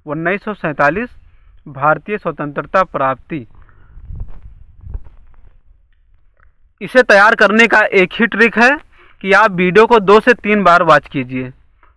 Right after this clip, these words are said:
तो आराम से तैयार हो जाएगा, ठीक है। अब रही बात उपकरण का नाम, खोजकर्ता देश, electron। electron का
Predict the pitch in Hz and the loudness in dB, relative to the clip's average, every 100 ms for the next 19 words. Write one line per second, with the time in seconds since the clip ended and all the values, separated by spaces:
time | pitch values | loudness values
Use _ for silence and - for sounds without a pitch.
0 | _ 190 180 202 233 220 254 180 151 143 | _ 2 4 4 2 0 -2 2 2 2
1 | 139 131 127 120 120 - - 214 240 151 | -2 -4 -4 -8 -14 -16 -8 -4 -2 -2
2 | - - - - - - - - - - | -6 -16 -18 -20 -20 -20 -20 -20 -10 -8
3 | 170 180 226 214 220 - - _ _ _ | -2 -2 0 2 0 -2 -18 _ _ _
4 | _ 196 170 - 208 233 233 220 185 180 | _ -12 -12 0 2 2 2 2 4 4
5 | 247 - _ _ _ _ _ 196 208 - | 2 -6 _ _ _ _ _ 0 0 2
6 | 165 - 214 233 302 - - - 143 170 | 0 0 0 2 0 -10 -18 -16 -6 -2
7 | 147 - _ _ _ _ - 180 185 - | -2 -6 _ _ _ _ -2 -2 -2 0
8 | 196 160 113 _ _ _ _ _ _ _ | 2 2 -2 _ _ _ _ _ _ _
9 | _ _ _ _ - 170 165 196 202 202 | _ _ _ _ -8 -8 -2 0 2 2